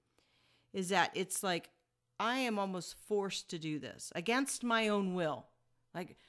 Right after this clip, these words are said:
"Oh, I have to get up early tomorrow morning." Well, you don't have to.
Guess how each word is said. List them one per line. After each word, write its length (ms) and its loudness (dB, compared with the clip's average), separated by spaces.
"Oh, 460 4
I 40 -4
have 220 0
to 80 -6
get 140 2
up 140 0
early 280 6
tomorrow 320 2
morning." 440 -6
Well, 260 2
you 260 2
don't 220 0
have 480 -4
to. 280 -6